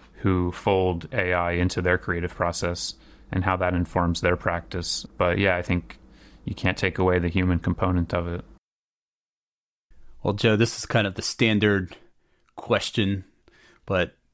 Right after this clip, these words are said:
Speaker 2: obviously you and I have been kind of corresponding for the better part of a month now. So was there anything you were hoping to share today that you haven't had a chance to yet?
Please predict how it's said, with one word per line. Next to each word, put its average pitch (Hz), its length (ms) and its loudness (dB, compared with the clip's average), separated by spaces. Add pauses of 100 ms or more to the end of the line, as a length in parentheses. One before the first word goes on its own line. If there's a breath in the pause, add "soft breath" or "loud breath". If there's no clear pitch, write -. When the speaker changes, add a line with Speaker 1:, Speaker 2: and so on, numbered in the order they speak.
(260)
Speaker 2:
obviously 113 380 2
you 113 120 6
and 110 80 4
I 104 120 6
have 101 120 0
been 101 180 4
kind 104 160 0
of 90 60 -6
corresponding 98 680 2
for 98 160 -6
the 90 80 -6
better 98 220 0
part 101 200 2
of 87 80 -2
a 85 60 -2
month 101 320 0
now. 90 200 2
So 92 360 0
was 110 200 -4
there 123 120 4
anything 127 340 4
you 113 100 2
were 107 100 4
hoping 113 440 4
to - 120 -10
share 107 260 2
today 110 240 4
that 101 220 2
you 95 120 0
haven't 101 240 -2
had 104 140 0
a 95 40 -6
chance - 340 -8
to 120 80 -2
yet? 120 340 -2